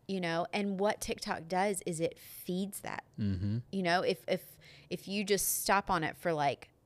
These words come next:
Speaker 1: even a split second, they realize that's enough to, I'm gonna feed more and more.
Speaker 2: Mm-hmm.
Speaker 1: And there, there's gonna be an interest there, and I'm gonna, the algorithm just feeds that to our kids,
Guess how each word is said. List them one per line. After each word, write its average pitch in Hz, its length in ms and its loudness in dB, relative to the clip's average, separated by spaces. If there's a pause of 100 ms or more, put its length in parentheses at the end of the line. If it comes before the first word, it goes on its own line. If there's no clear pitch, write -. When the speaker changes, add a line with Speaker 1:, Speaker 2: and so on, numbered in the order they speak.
(120)
Speaker 1:
even 202 400 -2
a 165 40 -4
split - 480 0
second, - 540 0 (720)
they 165 360 6
realize 175 640 4 (340)
that's 175 260 6
enough 156 720 -2 (260)
to, 156 320 2 (360)
I'm 202 80 4
gonna 196 140 2
feed 165 320 -2
more 151 320 -4
and 156 200 -4
more. 127 200 0
Speaker 2:
Mm-hmm. 104 160 2
Speaker 1:
And 147 200 4
there, 175 240 6 (260)
there's 175 220 -2
gonna 180 200 -2
be 160 160 -2
an 135 100 -4
interest - 460 -4
there, 151 200 2
and - 180 -4
I'm 170 200 -2
gonna, 156 400 -2 (580)
the 185 160 4
algorithm 180 520 6
just 156 260 -2
feeds 208 480 -4
that - 300 -4
to - 140 -4
our 139 120 -2
kids, 151 720 -2